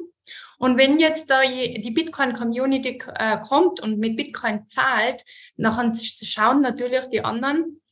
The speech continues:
und die kopieren dann einfach. Und das ist eben schon super, dass wir jetzt schon das Interesse geweckt haben, was ist da los? Wir sind schon eben Gesprächsthema geworden und jeder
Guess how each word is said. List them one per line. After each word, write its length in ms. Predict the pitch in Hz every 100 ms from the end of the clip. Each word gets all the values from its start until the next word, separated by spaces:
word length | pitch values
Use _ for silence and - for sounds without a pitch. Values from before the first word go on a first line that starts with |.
| _ _
und 320 | 240 226 226
die 140 | 240 240
kopieren 400 | 262 - 269 330
dann 160 | 196
einfach. 380 | 196 190 196 202
Und 160 | 214 180
das 160 | 254
ist 180 | 285 254
eben 240 | 247 262 269
schon 320 | 269 254 233
super, 380 | - 294 - 269
dass 240 | 240 240
wir 100 | 247
jetzt 380 | 214 240 233 -
schon 240 | 294 269
das 160 | 226 226
Interesse 680 | 233 226 214 220 277 -
geweckt 440 | 285 247 254 277 -
haben, 180 | 302 262
was 200 | 226 220
ist 200 | 214 -
da 100 | 185
los? 420 | 196 254 302 302
Wir 80 | 214
sind 320 | 214 226 226
schon 200 | 247 226
eben 380 | 226 214 226 226 226 - -
Gesprächsthema 840 | - 214 - 247 269 - 285 254 240
geworden 640 | 233 202 202 233 294 311
und 220 | 254 226 226
jeder 420 | 254 285 277